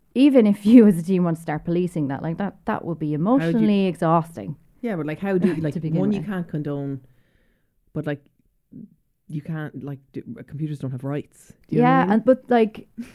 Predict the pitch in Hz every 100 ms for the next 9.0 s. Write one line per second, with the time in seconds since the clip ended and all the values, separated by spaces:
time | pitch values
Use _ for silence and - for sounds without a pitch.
0 | - 202 202 - - _ _ _ _ _
1 | _ 175 226 - 208 190 190 175 180 156
2 | 151 147 147 135 139 - 147 143 131 -
3 | 143 147 - - - 151 143 143 147 139
4 | 139 - _ - 151 143 135 139 - 160
5 | 139 139 139 135 143 135 151 139 147 143
6 | 143 135 - 151 127 - 160 139 - 139
7 | 135 135 131 139 131 - _ _ _ _
8 | - 151 143 156 156 156 - 151 143 139